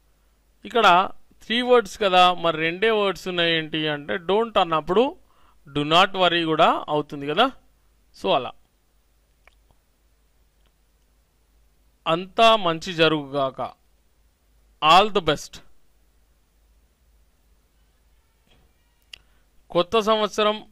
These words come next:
ఆనందంగా ఉండాలి. Happy New Year. Happy New Year అంటే ఏంటండి? కొత్త సంవత్సరం ఆనందంగా ఉండాలి. ఇతను చిరంజీవి. This is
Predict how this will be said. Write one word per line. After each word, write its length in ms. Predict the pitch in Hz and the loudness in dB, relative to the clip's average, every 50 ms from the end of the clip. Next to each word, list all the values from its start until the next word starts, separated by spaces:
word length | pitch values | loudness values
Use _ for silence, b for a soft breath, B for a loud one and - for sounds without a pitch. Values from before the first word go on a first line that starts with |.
| _ - | _ -6
ఆనందంగా 680 | 143 151 156 160 170 180 185 190 196 190 185 185 175 | -4 -2 -2 -2 -2 -2 -2 -4 -4 -2 0 0 0
ఉండాలి. 500 | 170 160 156 151 143 139 131 127 - - _ _ _ _ _ _ _ _ _ _ _ _ _ _ _ _ _ _ _ _ _ _ - - - | 0 0 0 -2 -2 -2 -6 -10 -16 -20 _ _ _ _ _ _ _ _ _ _ _ _ _ _ _ _ _ _ _ _ _ _ -18 -8 -6
Happy 300 | 147 147 143 - 175 170 | -6 -6 -6 -6 -8 -8
New 260 | 165 165 170 175 190 196 | -8 -6 -6 -6 -4 -2
Year. 200 | 190 156 143 139 147 _ _ _ _ _ _ _ _ _ _ _ _ _ _ _ _ _ _ _ _ _ _ _ _ _ _ _ _ _ _ _ _ _ _ _ _ _ _ - | -2 -4 -4 -8 -14 _ _ _ _ _ _ _ _ _ _ _ _ _ _ _ _ _ _ _ _ _ _ _ _ _ _ _ _ _ _ _ _ _ _ _ _ _ _ -12
Happy 260 | 147 143 143 - 170 165 165 | -10 -10 -6 -6 -6 -4 -4
New 160 | 165 165 165 170 | -6 -4 -4 -2
Year 180 | 165 160 160 156 156 | -2 -2 -2 -4 -6
అంటే 160 | 151 143 151 151 151 | -6 -8 -8 -8 -8
ఏంటండి? 360 | 151 147 170 175 180 214 254 311 349 - _ _ _ _ _ - | -6 -6 -6 -4 -2 -4 -4 -4 -6 -12 _ _ _ _ _ -14
కొత్త 200 | 143 - - 151 147 | -14 -12 -10 -10 -8
సంవత్సరం 380 | 147 147 143 135 147 151 190 208 - - 139 | -8 -10 -10 -10 -10 -10 -10 -10 -10 -10 -8
ఆనందంగా 440 | 139 139 139 139 139 139 135 135 131 127 123 | -8 -8 -8 -10 -12 -12 -12 -12 -12 -12 -12
ఉండాలి. 300 | 120 120 120 127 - _ _ _ _ _ _ _ _ _ _ _ _ _ _ _ _ _ _ _ _ _ _ _ _ _ _ _ _ _ _ - 156 | -12 -14 -16 -16 -18 _ _ _ _ _ _ _ _ _ _ _ _ _ _ _ _ _ _ _ _ _ _ _ _ _ _ _ _ _ _ -12 -12
ఇతను 280 | 151 - 180 170 160 156 - | -8 -6 -8 -8 -8 -12 -12
చిరంజీవి. 600 | - 147 135 143 151 165 175 196 202 185 156 135 - - _ _ _ _ _ _ _ _ _ _ _ _ _ _ 147 160 | -12 -10 -10 -10 -10 -10 -10 -10 -8 -8 -8 -10 -12 -14 _ _ _ _ _ _ _ _ _ _ _ _ _ _ -12 -12
This 140 | 185 - - 226 220 | -12 -10 -10 -10 -10
is 80 | 180 | -10